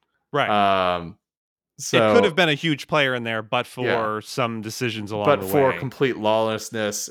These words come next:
Speaker 2: and
Speaker 1: <laughs> Right, well, yeah.
Speaker 2: unprofessionalism.
Speaker 1: A few little minor
Speaker 2: Um,
Speaker 1: issues like that, yeah.
Speaker 2: <laughs> Yeah. Uh, while we've been on this, uh, news broke that at, shortly after firing Altman, Open A I's board approached,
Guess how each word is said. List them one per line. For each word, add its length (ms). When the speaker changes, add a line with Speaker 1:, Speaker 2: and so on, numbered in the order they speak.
Speaker 2:
and 400
Speaker 1:
<laughs> 160
Right, 160
well, 140
yeah. 180
Speaker 2:
unprofessionalism. 400
Speaker 1:
A 60
few 280
little 400
minor 360
Speaker 2:
Um, 100
Speaker 1:
issues 200
like 180
that, 260
yeah. 220
Speaker 2:
<laughs> 60
Yeah. 220
Uh, 220
while 260
we've 160
been 160
on 220
this, 300
uh, 440
news 320
broke 460
that 300
at, 240
shortly 460
after 260
firing 420
Altman, 520
Open 280
A 360
I's 160
board 500
approached, 720